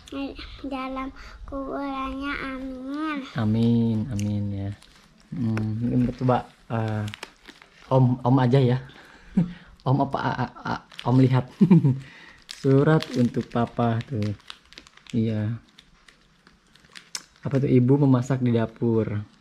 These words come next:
Speaker 2: Oke, ini. Ya. Hmm. Enak ya coklatnya ya?
Speaker 1: Iya.
Speaker 2: Ya. Nanti ada lagi tuh makanannya di depan.
Speaker 1: Ya, makasih.
Speaker 2: Ya, sama-sama. Ini tuh,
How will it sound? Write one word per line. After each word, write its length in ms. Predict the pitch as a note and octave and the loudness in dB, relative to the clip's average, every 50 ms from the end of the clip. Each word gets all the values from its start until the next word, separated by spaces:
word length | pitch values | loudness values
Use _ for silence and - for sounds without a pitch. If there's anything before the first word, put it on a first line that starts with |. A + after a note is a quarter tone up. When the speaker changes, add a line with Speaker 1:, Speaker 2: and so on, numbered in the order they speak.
| - - - | -16 -12 -12
Speaker 2:
Oke, 480 | G#2+ - - - G#2+ G2 G2+ G2+ G2+ | -12 -12 -10 -8 -8 -6 -6 -6 -6
ini. 160 | G#2+ G#2 G#2 G#2 G#2+ - - - _ - _ - - - - - _ _ - - - - A3 - | -6 -6 -6 -6 -8 -10 -14 -18 _ -20 _ -20 -20 -20 -20 -20 _ _ -18 -18 -16 -16 -14 -10
Ya. 160 | - A2 - - - - - - - - - - - - - - - - - _ _ _ _ _ _ _ - - - | -10 -10 -10 -12 -16 -20 -20 -20 -20 -20 -20 -20 -20 -20 -20 -20 -20 -20 -20 _ _ _ _ _ _ _ -20 -18 -12
Hmm. 240 | - B2 G#2+ G#2 G2+ G2+ - _ - - - - - - - - - _ _ _ _ _ _ _ - - _ | -10 -8 -6 -6 -6 -8 -10 _ -20 -20 -20 -20 -20 -20 -20 -20 -20 _ _ _ _ _ _ _ -20 -12 _
Enak 240 | - B2+ C3+ C3+ D#3 | 2 2 4 4 6
ya 80 | C#3+ C3+ C3 | 4 4 4
coklatnya 320 | D3 C3+ C3 C3 A2+ C#3+ C3 | 2 2 2 2 4 4 2
ya? 320 | A2+ G#2+ A2+ B2 C3 - - - _ _ _ - - | 2 2 0 -2 -4 -8 -12 -20 _ _ _ -20 -18
Speaker 1:
Iya. 240 | - C4+ C4 B3 A#3 A#3 - - F3 | -16 -16 -16 -16 -18 -20 -18 -14 -10
Speaker 2:
Ya. 160 | D3+ A#2+ A2 A2 G#2+ A2 A#2+ A2+ - - - - - - - - | -8 -8 -8 -8 -8 -10 -10 -12 -16 -20 -20 -20 -20 -20 -10 -6
Nanti 400 | - A#2 - C#3+ C3+ C3+ C3 - | -6 -4 0 2 4 4 4 2
ada 240 | - - A#2 A#2+ A#2 | 2 0 0 2 2
lagi 240 | A#2 A#2+ A#2+ A#2+ A#2 | 2 2 0 -2 -2
tuh 320 | - B2+ A#2 A2+ G#2+ G#2 G#2+ B2 | -2 -2 -2 0 -2 -4 -6 -8
makanannya 640 | G#2+ - A2+ A2 A2 G#2+ G#2+ A2 G#2+ G#2+ G#2 G2 - - - - - _ - - - - _ _ _ | -8 -6 -4 -2 0 0 0 0 0 -2 -4 -6 -8 -14 -20 -20 -20 _ -20 -20 -20 -20 _ _ _
di 240 | - A#2 A2 G#2+ G#2+ | -4 -2 -2 0 0
depan. 640 | G#2 G#2 - - A2 G#2+ G#2 G#2 G#2 G2+ G2+ G2+ G2+ G2+ - - _ _ - - _ _ _ _ _ _ - | -2 -4 -4 -4 -4 -2 -2 -2 -2 -2 -4 -4 -6 -8 -12 -20 _ _ -20 -20 _ _ _ _ _ _ -20
Speaker 1:
Ya, 160 | - B3 B3 B3+ C4 C4 B3+ | -20 -20 -18 -18 -18 -18 -18
makasih. 720 | B3 A#3+ A#3 - - - - - - - - - - C#4 C#4 C3+ | -18 -16 -14 -14 -12 -10 -10 -10 -10 -10 -12 -12 -12 -8 -4 -4
Speaker 2:
Ya, 240 | A#2 A2 A2 A2 A2 | -2 -2 -2 -4 -4
sama-sama. 640 | - - A2 A2 G#2+ - A#2 A2+ A2+ A2+ A2+ A2 | -4 -4 -2 -2 -2 -4 -4 -2 -2 -2 -2 0
Ini 160 | A2+ A2+ A#2+ A#2+ | 2 2 2 2
tuh, 320 | - E3 E3 E3 D#3+ D#3+ | 2 2 2 4 2 2